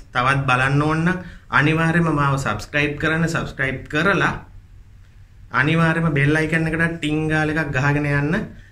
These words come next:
එතකොට දිගින් දිගටම මගේ මේ වගේ වීඩියෝස් ඔයාලට දකින්න ලැබෙයි. ඒ වගේම අමතක කරන්න එපා. මං එක පාරකුත් කිව්වා මගේ වීඩියෝස් වලින් සියයට අනූනමයක්ම බලන්නේ, බලන කට්ටිය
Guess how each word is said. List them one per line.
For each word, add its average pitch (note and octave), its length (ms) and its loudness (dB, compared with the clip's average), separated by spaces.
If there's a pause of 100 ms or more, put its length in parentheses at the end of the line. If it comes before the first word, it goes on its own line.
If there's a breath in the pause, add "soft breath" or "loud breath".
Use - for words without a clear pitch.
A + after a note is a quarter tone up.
(120)
එතකොට C3 480 0
දිගින් F#3+ 320 4
දිගටම C3 340 2 (280)
මගේ C3 300 0
මේ B2+ 200 2
වගේ C#3+ 300 4
වීඩියෝස් C#3 420 0
ඔයාලට C#3 380 0 (380)
දකින්න C#3+ 480 0
ලැබෙයි. C#3 300 0 (520 loud breath)
ඒ D3 120 0
වගේම D3+ 420 2 (640)
අමතක A#2 420 -4
කරන්න C3 320 0
එපා. A2+ 260 -2 (380 loud breath)
මං A2+ 180 0
එක A2+ 280 -2
පාරකුත් C#3 440 0
කිව්වා C#3 240 0
මගේ C3 300 0
වීඩියෝස් B2 360 -2
වලින් D#3+ 220 0 (520 loud breath)
සියයට D#3 240 2
අනූනමයක්ම D3+ 720 0 (480)
බලන්නේ, C3+ 600 0
බලන C3 340 0
කට්ටිය C#3+ 400 -2